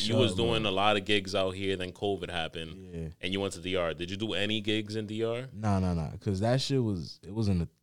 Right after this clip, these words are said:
Speaker 2: that
Speaker 1: It
Speaker 2: shit
Speaker 1: wasn't,
Speaker 2: was
Speaker 1: oh, yeah,
Speaker 2: in, uh,
Speaker 1: D R was, like, stupid
Speaker 2: Bro, I
Speaker 1: shut
Speaker 2: went in
Speaker 1: down.
Speaker 2: twenty twenty.
Speaker 1: Yeah.
Speaker 2: I went, like, July twenty twenty.
Speaker 1: So you
Speaker 2: Mar-, this shit started March twenty twenty.
Speaker 1: Yeah, yeah,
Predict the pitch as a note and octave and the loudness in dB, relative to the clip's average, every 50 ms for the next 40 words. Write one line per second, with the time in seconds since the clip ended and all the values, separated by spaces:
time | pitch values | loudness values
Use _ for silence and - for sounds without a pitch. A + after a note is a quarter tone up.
0 | _ _ _ - A2+ A#2 B2 B2+ B2+ A2+ G#2 F#2+ F2 - - - - - - C#3 | _ _ _ 0 2 4 8 8 8 8 6 4 2 0 -2 -6 -10 2 6 8
1 | D3+ D#3+ E3 F3 D#3 - - C3 D3+ F#3 G#3+ G#3+ F3 C#3+ A#2+ A2 A#2 G#2+ G2+ - | 10 12 12 12 10 10 8 8 8 10 10 10 8 8 6 6 6 6 6 4
2 | - - - - - A2+ B2 B2+ C#3 D3+ D#3 C#3 C#3+ E3+ F#3+ G3+ F3 - C#3 C3 | 2 0 2 4 4 6 10 12 12 12 12 12 12 12 12 12 12 12 10 8
3 | - - - D3 C3+ B2+ B2 A#2 - A#2+ G#2 G2 E2+ D#2 D2 D#2 - _ _ _ | 8 8 8 8 8 8 6 4 4 2 2 2 0 -2 -4 -8 -12 _ _ _
4 | _ _ _ - A#2+ D3+ D3+ A#2+ G2 F2 B2+ C#3+ C#3 A#2+ D3 E3+ E3+ - B2 B2 | _ _ _ 2 6 8 8 8 8 8 10 10 10 12 12 12 12 10 8 6
5 | A#2 G#2+ F#2+ F2 F2+ F2+ F2+ F#2 A2 C3+ C#3 C3 A#2+ A2 - - G#2 G2 F#2+ F2 | 6 6 4 2 0 0 4 10 12 12 12 12 12 8 4 0 0 0 0 -2
6 | - D#2+ D2+ D2+ C#2+ C2+ - _ _ _ _ _ _ - - - C3 B2+ A#2+ A2 | -4 -8 -8 -10 -10 -12 -18 _ _ _ _ _ _ -8 0 4 4 6 6 6
7 | A2 D3 - G2+ B2 D3+ D#3+ C#3+ C3 C#3+ D#3 - - F#3 D3+ - - - B2 A#2 | 6 6 8 10 12 12 10 12 10 10 10 10 8 6 6 6 4 4 4 6
8 | G2 F2 F2 A2 C#3+ C#3 A#2+ - - - G#2 F#2 F2+ E2+ - D2+ G#2 A2 A2 G#2+ | 6 6 8 10 10 10 8 6 2 2 2 2 2 0 -2 -2 0 2 4 4
9 | G#2 G#2 | 4 4